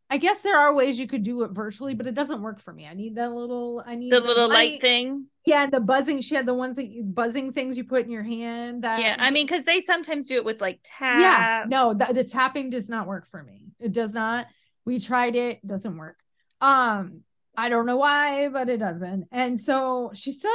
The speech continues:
Speaker 1: hasn't gone back to in person. And sh-, and I've come to realize she has not a lot of familiarity with bipolar disorder. Her and I literally
Speaker 2: Mm.
Speaker 1: argued over whether I was having, like,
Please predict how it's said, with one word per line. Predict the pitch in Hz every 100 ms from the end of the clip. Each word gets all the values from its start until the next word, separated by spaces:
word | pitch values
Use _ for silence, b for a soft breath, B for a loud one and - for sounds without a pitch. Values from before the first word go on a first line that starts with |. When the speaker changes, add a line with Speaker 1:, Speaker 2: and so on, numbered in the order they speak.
| 480
Speaker 1:
hasn't | 285 233
gone | 240 240
back | 214 208
to | 226
in | 190
person. | 190 202 180 185 175 190
And | 208
sh-, | - -
and | 247
I've | 254 339
come | 339 285
to | 262
realize | 254 233 208 202
she | 233 226
has | 214 190 170 - _ _ _
not | 202 196 190 180
a | 175
lot | 170 160
of | 170
familiarity | 175 170 156 143 143 160
with | 165
bipolar | - - 160 - 185
disorder. | 185 165 160 196 -
Her | 180 254
and | 269
I | 254
literally | 240 214 208 202 185
Speaker 2:
Mm. |
Speaker 1:
argued | 175 190 190 226 233
over | 233 202 190
whether | 196 202 185
I | 180
was | 175
having, | 185 175 180 175 170 208
like, | 196 175 175